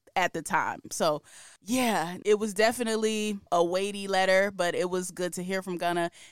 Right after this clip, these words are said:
And it was also kinda gave us a preview of what defense they might be taking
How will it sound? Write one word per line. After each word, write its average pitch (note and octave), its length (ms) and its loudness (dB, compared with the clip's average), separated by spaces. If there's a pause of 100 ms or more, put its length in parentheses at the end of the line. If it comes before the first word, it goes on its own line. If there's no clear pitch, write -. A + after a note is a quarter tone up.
And D#3+ 100 -4
it F3 40 0
was F3 100 -2
also F3 680 4 (260)
kinda D4+ 280 2
gave D4 200 4
us C#4 120 0
a A3+ 60 -2
preview A3 400 -2
of E3+ 160 4
what F3 300 0 (100)
defense F3+ 480 0
they D#3 160 -2
might D#3 240 -2
be D3+ 120 -4
taking C#3+ 520 -8